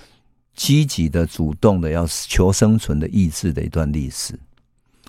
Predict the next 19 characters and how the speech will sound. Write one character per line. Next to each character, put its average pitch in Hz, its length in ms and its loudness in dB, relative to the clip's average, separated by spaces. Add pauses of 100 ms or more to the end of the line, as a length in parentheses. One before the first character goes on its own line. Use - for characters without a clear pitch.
(140)
他 - 100 -2
们 190 140 8
不 117 80 2
是 110 140 2
没 92 80 6
有 92 120 4
反 - 260 -2
抗， 87 240 -2
而 101 140 -2
是 113 140 0
起 - 160 -4
来 85 160 0
反 80 220 -2
抗， 98 200 0
后 92 140 -2
来 82 100 2
被 85 200 -2
压 90 180 2
制， 90 240 -2